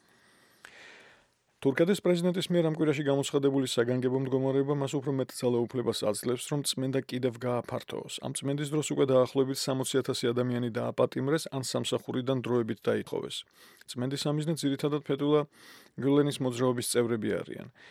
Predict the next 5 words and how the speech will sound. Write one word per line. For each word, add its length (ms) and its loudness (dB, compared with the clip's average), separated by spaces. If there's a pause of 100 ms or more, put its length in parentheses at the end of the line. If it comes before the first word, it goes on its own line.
(180)
ეს 160 -2
მრავალრიცხოვანი, 800 2
მდიდარი 380 -2
და 120 -4
გავლენიანი 640 -2